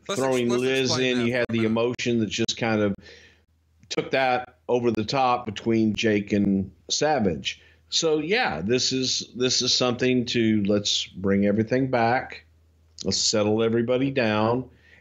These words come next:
Speaker 2: And the next two matches are designed just for that,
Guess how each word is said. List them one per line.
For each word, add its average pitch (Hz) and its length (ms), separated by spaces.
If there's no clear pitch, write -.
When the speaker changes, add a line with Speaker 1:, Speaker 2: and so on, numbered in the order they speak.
Speaker 2:
And 110 560
the 123 120
next 147 320
two 202 160
matches 98 560
are 104 540
designed 107 760
just - 340
for 151 280
that, 95 440